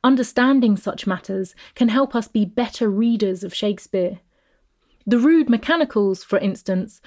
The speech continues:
aren't given the whole text of their play. They're given just their own parts.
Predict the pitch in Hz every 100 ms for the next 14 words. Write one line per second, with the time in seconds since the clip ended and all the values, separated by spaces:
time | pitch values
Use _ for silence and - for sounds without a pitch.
0 | - - 254 269 - - 269 240 214 190
1 | 202 - 254 262 240 214 - 233 - -
2 | - 214 - 180 - 254 247 190 180 -
3 | _ _ _ - 247 214 294 254 233 254
4 | 247 - 214 214 - 233 208 185 208 277
5 | 185 165 - -